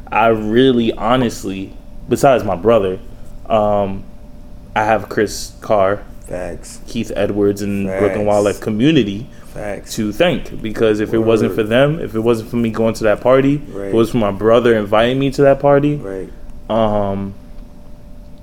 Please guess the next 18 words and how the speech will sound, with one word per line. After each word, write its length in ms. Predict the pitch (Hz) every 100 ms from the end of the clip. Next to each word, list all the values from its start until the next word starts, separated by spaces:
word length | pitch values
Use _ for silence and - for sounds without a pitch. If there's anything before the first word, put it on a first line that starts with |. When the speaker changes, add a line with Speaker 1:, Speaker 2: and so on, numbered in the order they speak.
| -
Speaker 1:
I 640 | - 107 107 107 107 104 107
honestly 420 | 98 127 131 -
don't 280 | 123 113 113
know 120 | 117
what 140 | 113 110
I 60 | 110
would 160 | 110
be. 220 | 120 151 -
I, 120 | 104
I 420 | 110 101 104 110
honestly 260 | 113 110 117
don't 340 | 107 107 107
think 180 | - 107
I 80 | 104
would 120 | 104
be 80 | 101
doing 240 | 101 101
music. 300 | 98 98 107